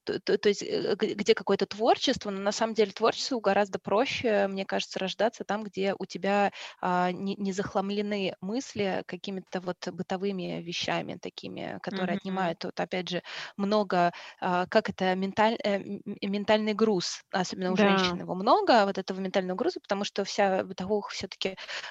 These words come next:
Speaker 1: в большинстве своем она, а, ну, особенно в России, я думаю, ам, на женщинах, ну, и даже вот мелкие какие-то штуки, там, не знаю, про покупки, еды, про то, когда чего убрать, про какие-то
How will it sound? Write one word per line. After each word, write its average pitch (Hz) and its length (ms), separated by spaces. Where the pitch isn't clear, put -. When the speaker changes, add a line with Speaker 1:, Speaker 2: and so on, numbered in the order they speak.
Speaker 1:
в - 40
большинстве 196 380
своем 185 340
она, 185 360
а, 180 1000
ну, 208 160
особенно 175 460
в 180 40
России, 185 400
я 180 140
думаю, 185 360
ам, 185 760
на 196 120
женщинах, 269 600
ну, 220 120
и 208 60
даже 214 240
вот 208 120
мелкие 226 320
какие-то 196 300
штуки, 269 600
там, 170 160
не 190 100
знаю, 185 420
про 190 160
покупки, 220 960
еды, 208 760
про 208 320
то, 220 160
когда 214 320
чего 214 320
убрать, 196 640
про 202 180
какие-то 208 460